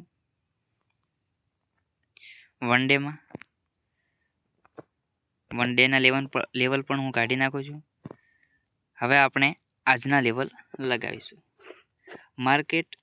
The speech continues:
અપસાઇડ જઈને already ડાઉનસાઇડ માર્કેટ આવી રહ્યું છે, તો અત્યારે જો આપણે ડાઉનસાઇડ એક ટ્રેડ પકડાશે તો આપણને મોટો એવો ટાર્ગેટ મળી શકે છે. સૌથી પહેલાં સ-, રેઝિસ્ટન્સ દોરી લઈશું, જે કે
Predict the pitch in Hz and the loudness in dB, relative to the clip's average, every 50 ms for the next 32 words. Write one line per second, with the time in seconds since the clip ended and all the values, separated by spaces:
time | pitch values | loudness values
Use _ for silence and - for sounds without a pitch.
0 | _ _ _ _ _ _ _ _ _ _ _ _ - 151 151 - - - 175 175 | _ _ _ _ _ _ _ _ _ _ _ _ 2 2 2 2 2 2 2 2
1 | 170 156 151 135 135 139 143 143 113 - - 113 139 143 147 143 143 151 143 127 | 2 2 0 0 0 0 -2 -4 -6 -4 0 0 0 0 0 -2 -2 -2 0 2
2 | 120 120 127 123 - 123 127 131 120 113 113 113 - 135 131 - - 143 151 160 | 0 0 0 -6 -6 -6 -6 -6 -6 -10 -10 -8 -8 -8 -8 -2 0 0 2 2
3 | 160 143 131 127 123 - - 131 139 - _ _ _ _ _ _ _ _ _ - | 2 2 2 0 -2 -4 -8 -10 -10 -10 _ _ _ _ _ _ _ _ _ -2
4 | 170 160 165 - 175 170 165 165 151 135 143 139 135 - 151 147 143 135 127 143 | -2 -2 0 0 -2 -2 -2 -4 -4 -4 -4 -4 -4 -6 -8 -8 -2 0 0 0
5 | 151 151 - 165 160 160 - _ - 143 143 _ - - 131 131 131 123 - 139 | 0 -4 -6 -8 -10 -10 -8 _ -2 -2 -2 _ -4 -4 -4 -4 -4 -4 -6 -2
6 | - 151 139 135 - - 127 - 135 131 127 131 - - 143 143 143 143 139 131 | 2 2 2 2 2 -4 -6 -4 -2 0 0 -2 -2 -2 -6 -4 -4 -8 -8 -6
7 | 127 139 156 - 180 165 147 135 135 143 135 - 113 117 117 120 131 - - _ | -4 -4 -4 -2 -2 -2 0 0 -2 -4 -4 -4 -4 -4 -4 -4 -8 -8 -8 _
8 | _ _ - - _ _ _ - 160 156 143 120 - - - - - - - - | _ _ -20 -20 _ _ _ -6 0 0 0 0 0 -4 -10 -12 -14 -16 -16 -18
9 | - - _ _ - _ _ _ _ _ - - 135 131 127 - 135 131 135 127 | -18 -20 _ _ -20 _ _ _ _ _ -8 -4 -4 -4 -2 -2 -4 -2 -2 -2
10 | 127 131 135 135 - - - _ _ _ _ _ _ - _ - 123 120 117 120 | 0 0 -4 -4 -6 -14 -18 _ _ _ _ _ _ -20 _ -6 -4 -4 -4 -2
11 | 131 - - 147 139 135 135 139 139 139 139 139 135 - - 156 - 185 - _ | -4 -4 -2 -2 -2 0 0 0 0 0 0 0 -2 -2 -6 -10 -12 -14 -18 _
12 | _ _ _ _ _ _ _ _ _ _ _ _ _ _ _ _ _ _ _ _ | _ _ _ _ _ _ _ _ _ _ _ _ _ _ _ _ _ _ _ _
13 | _ _ _ - - 127 - 131 131 - - 151 - | _ _ _ -14 -8 -2 0 0 0 0 0 -2 -2